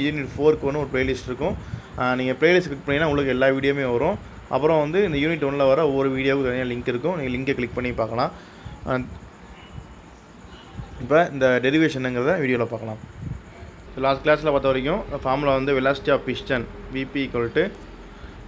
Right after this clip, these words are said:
omega into R sin theta plus sin theta by two N அப்படின்ற ஃபார்முலா. அப்புறம் acceleration of piston-க்கு வந்து இங்கே இருக்குது. Acceleration of piston,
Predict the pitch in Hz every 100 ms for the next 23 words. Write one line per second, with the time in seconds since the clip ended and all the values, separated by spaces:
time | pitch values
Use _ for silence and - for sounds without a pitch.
0 | - - - 143 151 143 131 143 151 131
1 | 135 131 135 123 127 127 127 123 123 127
2 | 120 120 117 117 - 117 117 117 117 117
3 | 156 202 - - - 131 123 127 156 160
4 | 151 127 139 123 117 131 123 120 120 180
5 | 214 - - - - - - - - -
6 | - - - - - - - - - -
7 | - - - - - - - 123 120 117
8 | - - 131 139 139 123 120 120 110 143